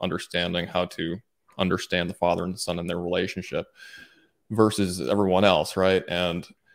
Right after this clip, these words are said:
you know, w-, what came out of that was a, a ruling that Trinitarianism was going to be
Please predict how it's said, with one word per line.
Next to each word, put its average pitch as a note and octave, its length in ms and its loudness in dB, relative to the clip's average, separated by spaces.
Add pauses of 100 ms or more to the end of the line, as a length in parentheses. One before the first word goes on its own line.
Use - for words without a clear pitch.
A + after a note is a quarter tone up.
(580)
you A2+ 120 2
know, F#2 280 0
w-, A2 160 -6
what A#2 200 8
came A#2 220 6
out A#2 180 10
of G#2 80 6
that G2 260 8
was F2+ 680 0 (320)
a, F2+ 380 -4 (420)
a A#2 80 6
ruling G#2+ 600 4
that F#2 320 0
Trinitarianism G2+ 840 -2
was G2 200 0
going G2 260 -2
to G2+ 120 -8
be G2 400 -4